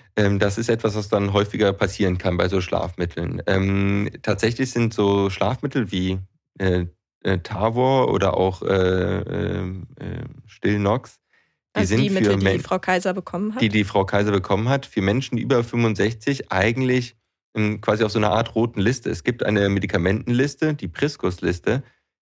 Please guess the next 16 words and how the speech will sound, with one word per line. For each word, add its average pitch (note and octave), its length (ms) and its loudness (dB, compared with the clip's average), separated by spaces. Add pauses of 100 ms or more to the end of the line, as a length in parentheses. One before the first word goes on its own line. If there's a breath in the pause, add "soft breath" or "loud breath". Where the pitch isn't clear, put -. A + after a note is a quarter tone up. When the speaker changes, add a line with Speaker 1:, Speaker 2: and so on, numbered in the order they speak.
(140)
Speaker 1:
ähm, G#2+ 320 2
die G2+ 160 0
definiert A#2+ 520 2
Medikamente, A2+ 480 0
die A#2 200 0
eigentlich B2 540 2
über A2+ 160 2
fünfundsechzig A2+ 640 0
nicht A2+ 260 -2
angewendet G2 460 2
werden F#2 240 0
sollten, F#2+ 460 0
weil G#2 200 2
sie A2+ 100 -6
von G#2+ 160 0
dem F#2+ 280 -2